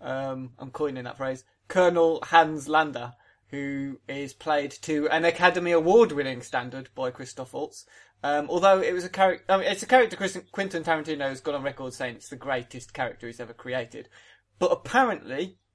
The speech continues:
it was a, a, another one that was written for a specific actor, and it was meant to be played by Leonardo DiCaprio. And it was kind of a last-minute change of heart that Tarantino had,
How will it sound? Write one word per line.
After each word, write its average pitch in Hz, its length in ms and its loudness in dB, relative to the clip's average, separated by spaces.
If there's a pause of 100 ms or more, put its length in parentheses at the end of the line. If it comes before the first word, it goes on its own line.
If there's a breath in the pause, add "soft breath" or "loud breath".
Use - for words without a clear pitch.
(320)
it 175 160 -4
was 185 380 -2 (440)
a, 165 140 4 (100)
a, 139 220 -2
another 196 300 0
one 175 180 2
that 170 80 -4
was 151 160 -4
written 170 400 -4
for 156 180 -6
a - 40 -2
specific 165 460 -8
actor, 180 220 -2
and 147 120 -2
it 170 60 -8
was 160 140 -6
meant 220 300 -6
to - 60 -18
be 175 120 -6
played 175 280 -4
by 170 120 2
Leonardo 170 500 -2
DiCaprio. - 580 -14 (920)
And 139 160 -8
it 139 40 -8
was - 100 -12
kind 190 180 -2
of 156 100 0
a 156 80 4
last-minute 160 800 0
change 143 280 -6
of 123 100 -16
heart 151 380 0
that - 100 -20
Tarantino 127 540 -10
had, 120 240 -8